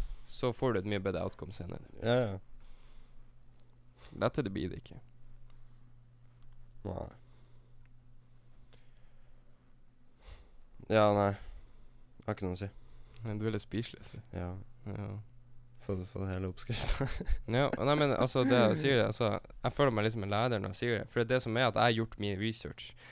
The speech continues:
Speaker 1: Derfor kan jeg si det her og vite at det er riktig. Mens veldig mange som hører på her sikkert, har kanskje ikke gjort den researchen. Og derfor jeg gir deg bruksanvisningen nå.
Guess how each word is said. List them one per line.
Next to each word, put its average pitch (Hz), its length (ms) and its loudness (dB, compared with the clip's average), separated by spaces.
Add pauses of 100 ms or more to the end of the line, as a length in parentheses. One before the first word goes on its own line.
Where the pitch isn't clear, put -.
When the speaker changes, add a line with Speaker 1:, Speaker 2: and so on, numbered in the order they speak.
(160)
Speaker 1:
Derfor 123 320 -2
kan 104 160 2
jeg - 80 -4
si 120 160 0
det 95 120 0
her 104 120 2
og 92 80 -2
vite 101 280 -2
at - 100 -6
det 92 80 -2
er 95 100 -2
riktig. - 280 -6 (760)
Mens 117 380 0
veldig 123 260 6
mange 107 240 2
som 98 300 -2
hører 165 180 4
på 104 140 0
her 101 180 -2
sikkert, 101 440 -6
har 131 280 0
kanskje 104 300 -4
ikke 101 220 0 (260)
gjort 170 260 -2
den 101 160 2
researchen. 101 480 -4
Og 110 80 -4
derfor 131 320 4
jeg 117 140 4
gir 135 180 4
deg 107 160 2
bruksanvisningen 113 640 -2
nå. 147 60 2